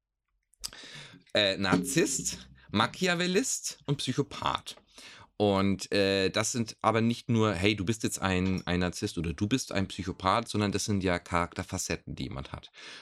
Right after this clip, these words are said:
Und wenn jemand alle diese drei Charakterfacetten hat in einem gewissen Prozentsatz, dann spricht man von der dunklen Triade oder der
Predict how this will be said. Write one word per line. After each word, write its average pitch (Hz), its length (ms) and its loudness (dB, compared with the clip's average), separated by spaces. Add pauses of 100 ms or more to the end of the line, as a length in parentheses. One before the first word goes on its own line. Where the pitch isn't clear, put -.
(100)
Und 92 140 2
wenn 110 140 4
jemand 131 340 2
alle 185 300 2
diese 170 340 -4
drei 104 320 2
Charakterfacetten 87 960 -4
hat - 300 -8 (140)
in 87 100 0
einem 87 240 0
gewissen 87 340 -2
Prozentsatz, - 800 -6 (380)
dann 82 120 -2
spricht - 360 -2
man 113 100 2
von 101 220 0
der 92 80 2
dunklen 107 400 0
Triade 95 480 2
oder 92 160 0
der - 80 -12